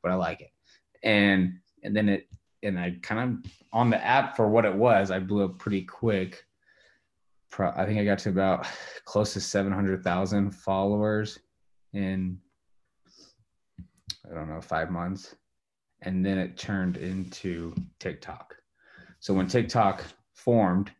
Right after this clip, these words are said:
I automatically already had seven hundred thousand followers. And then TikTok,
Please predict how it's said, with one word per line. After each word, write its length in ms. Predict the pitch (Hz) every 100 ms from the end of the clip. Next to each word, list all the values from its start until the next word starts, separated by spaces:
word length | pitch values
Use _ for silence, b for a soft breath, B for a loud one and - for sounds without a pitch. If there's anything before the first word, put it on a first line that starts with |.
| _ _ _ _ _ -
I 260 | 92 92
automatically 960 | - 90 87 87 87 90 90 85 85 - _ _ _ -
already 220 | 87 90
had 320 | 92 90 90
seven 260 | - 92 87
hundred 240 | 90 87
thousand 320 | 85 87 85 80
followers. 560 | 92 98 87 87 98 _ b b b b b
And 240 | 85 87
then 480 | 87 90 85 82 90 - _ _ _ _ _ -
TikTok, 560 | - 92 90 90 87